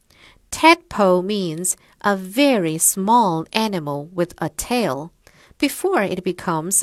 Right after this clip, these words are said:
a frog. Tub. T U B, tub. Tub means a container for holding water. Shade. S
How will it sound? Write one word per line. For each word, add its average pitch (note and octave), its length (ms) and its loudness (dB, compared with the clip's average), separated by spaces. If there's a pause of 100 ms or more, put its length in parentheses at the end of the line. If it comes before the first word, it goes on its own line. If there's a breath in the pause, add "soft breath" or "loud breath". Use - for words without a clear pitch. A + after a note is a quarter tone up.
a A#3 80 -2
frog. A#3 540 -2 (2250)
Tub. - 380 2 (960 soft breath)
T B3 420 0
U G#3+ 460 -2
B, F3+ 440 0 (240)
tub. - 360 0 (1120 soft breath)
Tub D4+ 400 6
means E3 480 -4 (120)
a G3 80 0
container G3+ 920 -4
for E3+ 340 -4
holding A3+ 560 -2
water. D#3 400 -6 (2250)
Shade. E3 800 -2 (680)
S A#3+ 320 2